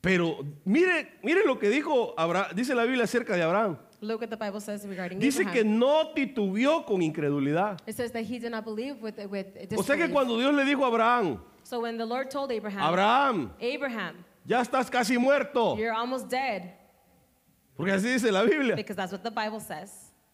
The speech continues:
Speaker 1: "pero te voy a dar un hijo".
Speaker 2: "But I'm going to give you a child."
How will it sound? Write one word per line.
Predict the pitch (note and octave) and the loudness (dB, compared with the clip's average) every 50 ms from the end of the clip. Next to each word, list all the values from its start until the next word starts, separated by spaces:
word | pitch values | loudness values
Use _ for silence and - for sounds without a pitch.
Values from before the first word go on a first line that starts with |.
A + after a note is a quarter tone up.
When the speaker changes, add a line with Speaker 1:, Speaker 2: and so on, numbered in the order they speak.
| _ _ _ _ _ _ _ _ _ _ _ _ _ | _ _ _ _ _ _ _ _ _ _ _ _ _
Speaker 1:
"pero | - G#3+ A3 A#3 A3+ | 0 2 4 4 2
te | A3+ A#3 A3 G#3+ | 2 2 2 4
voy | A3+ B3 D4 D4+ D4 C4+ | 6 6 6 6 4 4
a | B3+ A#3+ | 4 4
dar | B3 C4 C4+ C4 | 4 4 4 2
un | B3+ A#3+ C4 | 2 2 2
hijo". | C4 C4 G3+ - G3 F3+ C#3 | 2 0 0 0 -2 0 0
Speaker 2:
"But | - A3+ | 0 -2
I'm | A3 A3+ A3+ | -2 -4 -4
going | A3+ B3 B3 A#3+ | -4 -4 -4 -4
to | B3 B3+ | -6 -6
give | G#3 B3+ C#4 C4+ | -6 -6 -6 -4
you | D4 D#4 B3+ | -4 -4 -4
a | G#3 | -4
child." | F#3+ - G#3 F#3 F3 E3+ E3+ E3+ E3+ F3+ F3 | -4 -6 -6 -6 -4 -4 -4 -6 -6 -8 -12